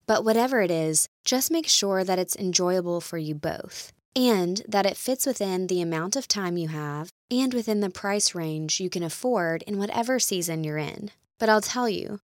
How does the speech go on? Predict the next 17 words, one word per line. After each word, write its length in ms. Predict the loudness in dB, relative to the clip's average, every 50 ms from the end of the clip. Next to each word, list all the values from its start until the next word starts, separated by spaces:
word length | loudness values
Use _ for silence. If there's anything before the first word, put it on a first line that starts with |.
| _ -6
one 240 | 0 2 2 2 2
of 140 | 0 0 0
the 140 | 0 -2
happiest 680 | -2 -4 -4 -4 -4 -4 -4 -4 -4 -2 0 0 -2 -2
couples 320 | -4 -8 -6 -4 -4 -2
I 140 | -2 -2 -2
know 500 | -2 -4 -4 -4 -4 -4 -6 -6 -8 -8 -6 -4
maintained 720 | 0 2 2 2 2 2 0 0 0 2 0 2 0 0 -2 -2
a 100 | -2 -2
weekly 480 | -2 0 -2 -4 -4 -2 -4 -4 -2
date 320 | -2 -2 -2 -2 -2 -2 -4
night 300 | -6 -6 -4 -6 -6 -8
consistently 880 | -8 -8 -4 -4 -2 -2 0 0 0 0 0 -2 -2 -4 -6 -4 -6
throughout 540 | -6 -6 -4 -4 -2 -2 0 0 -2 -2 -2
their 100 | -2 -4
parenting 580 | -4 -4 -6 -6 -4 -4 -4 -4 -4 -6 -6 -6
years. 520 | -8 -8 -10 -10 -4 0 2 2 2 0